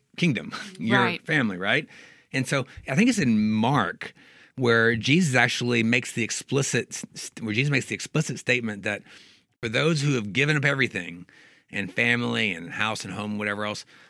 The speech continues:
Speaker 1: they will get, like, a hundredfold, you know, mother and
Speaker 2: Mm-hmm.
Speaker 1: brother and sister and so forth and so on. Like, it makes the explicit promise that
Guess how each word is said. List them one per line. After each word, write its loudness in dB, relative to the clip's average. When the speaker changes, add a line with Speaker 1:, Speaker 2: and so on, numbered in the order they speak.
Speaker 1:
they 2
will -2
get, 0
like, -4
a -2
hundredfold, 0
you -10
know, -12
mother 2
and 2
Speaker 2:
Mm-hmm. 2
Speaker 1:
brother 0
and -2
sister -8
and -6
so -4
forth -4
and -6
so -2
on. -4
Like, -2
it -8
makes 0
the -2
explicit -4
promise 0
that -2